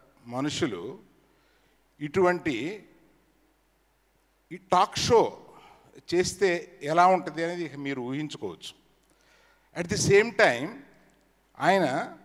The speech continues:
ఎదుటి వ్యక్తిలో ఏమి తీసుకోవచ్చు, ఏమి ఎమోషన్స్ తీసుకోవచ్చు, వాళ్ళతోటి ఏం చెప్పిస్తే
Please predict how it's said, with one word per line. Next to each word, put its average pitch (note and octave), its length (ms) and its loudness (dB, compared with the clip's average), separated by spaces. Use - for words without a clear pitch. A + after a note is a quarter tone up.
ఎదుటి D#3+ 360 -2
వ్యక్తిలో - 2250 -4
ఏమి D#3 360 0
తీసుకోవచ్చు, F3 720 -2
ఏమి D3 340 -2
ఎమోషన్స్ D#3 540 -4
తీసుకోవచ్చు, C3+ 800 -8
వాళ్ళతోటి F3+ 640 2
ఏం E3+ 420 -4
చెప్పిస్తే E3+ 760 -2